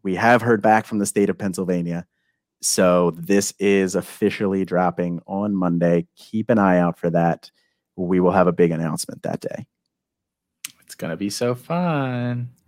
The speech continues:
Speaker 1: Uh, is there anything else you wanted to touch on here before we wrap it up?
Speaker 2: No, just please rate, review the show. Um, you know, continue to grow this thing. And, um, 'cause we like doing it and we just want, you know,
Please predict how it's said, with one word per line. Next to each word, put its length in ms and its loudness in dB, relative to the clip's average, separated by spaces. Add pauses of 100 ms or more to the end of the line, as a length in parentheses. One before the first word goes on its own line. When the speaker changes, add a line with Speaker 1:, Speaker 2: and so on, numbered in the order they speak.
(300)
Speaker 1:
Uh, 220 0
is 60 -2
there 160 0
anything 400 6
else 180 4
you 100 0
wanted 180 0
to 60 -12
touch 280 -2
on 140 -2
here 160 -4
before 260 -6
we 120 0
wrap 200 -4
it 60 -2
up? 260 -2 (460)
Speaker 2:
No, 180 4
just 280 2
please 320 8
rate, 140 6
review 260 6
the 80 2
show. 360 4 (240)
Um, 440 -6 (100)
you 100 -8
know, 300 -2
continue 340 -6
to 40 0
grow 200 2
this 200 0
thing. 380 -2 (500)
And, 380 -6
um, 380 -4
'cause 200 -2
we 160 4
like 200 6
doing 220 4
it 140 2
and 120 -6
we 100 -4
just 200 -8
want, 280 -6
you 120 -10
know, 240 -8